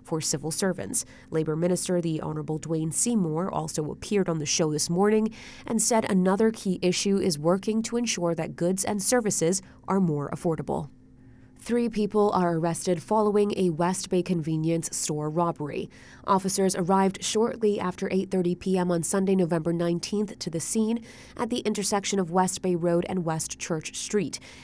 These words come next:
It was reported that a partially masked man had entered the store, gone behind the checkout counter, and demanded money from the worker there.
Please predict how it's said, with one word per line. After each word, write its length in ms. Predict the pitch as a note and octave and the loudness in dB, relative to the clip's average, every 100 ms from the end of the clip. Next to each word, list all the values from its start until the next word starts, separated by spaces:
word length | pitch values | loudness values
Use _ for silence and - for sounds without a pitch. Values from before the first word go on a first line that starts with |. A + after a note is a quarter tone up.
| - | -4
It 160 | G3+ F3+ | -2 2
was 300 | F3 E3+ E3+ | 2 2 0
reported 480 | - G3+ G3+ G3+ | -2 2 2 2
that 120 | F#3 F3+ | 2 0
a 60 | |
partially 560 | - - G#3 - G#3+ G3+ | -2 -4 -4 0 0 2
masked 420 | F3+ F#3 F#3+ - | 0 -2 -4 -6
man 260 | F3+ E3+ F#3+ | -4 -2 -2
had 200 | F3 D#3+ | -4 -4
entered 360 | F#3 G3 D3+ | -4 -4 -6
the 80 | E3 | -6
store, 460 | C#3+ - E3 F3+ A3+ - - - | -4 0 2 2 0 -6 -20 -4
gone 240 | A3+ A3 G3 | 2 2 2
behind 420 | F3+ F3+ G#3+ A3+ | 0 0 0 0
the 160 | - | -2
checkout 400 | F3 G3 F#3+ E3+ | -2 -2 0 -2
counter, 460 | - F3 E3+ F3 F3+ | -2 -6 -4 -2 -2
and 160 | F3+ E3+ | -2 -4
demanded 440 | E3+ E3 D#3+ D#3+ | -2 -4 -2 -4
money 280 | D#3+ E3 G3 | -2 0 0
from 220 | G3+ D#3+ | -2 -4
the 100 | D#3+ | -4
worker 320 | D#3 D3+ D3 D#3+ | -4 -4 -4 0
there. 360 | F#3 F3 - | 2 0 -2